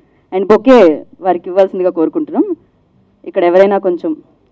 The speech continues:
ఫాస్ట్గా ఉండేవాళ్ళు.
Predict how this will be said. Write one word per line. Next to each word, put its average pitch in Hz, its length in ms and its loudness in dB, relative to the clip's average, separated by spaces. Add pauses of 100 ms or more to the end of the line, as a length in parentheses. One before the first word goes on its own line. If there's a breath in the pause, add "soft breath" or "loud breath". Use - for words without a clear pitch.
(1900)
ఫాస్ట్గా 202 400 0
ఉండేవాళ్ళు. 175 540 0